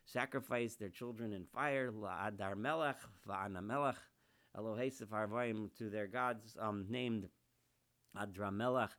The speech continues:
and Anamelech. Okay, those were the gods of the Sepharvim people that they did this awful barbaric practice. And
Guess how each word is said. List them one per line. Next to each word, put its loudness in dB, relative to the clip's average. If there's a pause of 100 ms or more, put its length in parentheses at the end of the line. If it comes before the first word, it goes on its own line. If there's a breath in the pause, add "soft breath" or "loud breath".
(280 soft breath)
and -6
Anamelech. 0 (400)
Okay, -10
those -6
were -6
the -6
gods 0
of -6
the -6
Sepharvim -6
people -12
that -10
they -8
did -6
this -6
awful -6 (100)
barbaric -4
practice. -16 (1600 soft breath)
And 6